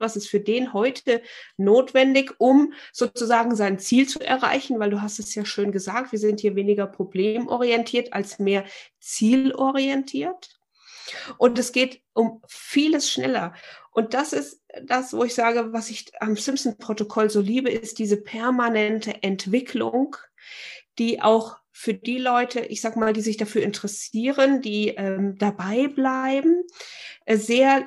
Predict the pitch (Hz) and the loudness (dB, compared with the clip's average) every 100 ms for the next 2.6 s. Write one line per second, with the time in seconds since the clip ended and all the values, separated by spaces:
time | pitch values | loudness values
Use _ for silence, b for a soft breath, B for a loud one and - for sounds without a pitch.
0 | - 214 208 262 269 - 214 196 208 220 | -2 0 4 2 0 -6 -4 -2 -2 -2
1 | 214 208 196 254 - - 180 170 - 170 | -2 0 0 0 -2 -6 -4 -4 -6 -8
2 | 160 - - - - | -8 -10 -12 -16 -20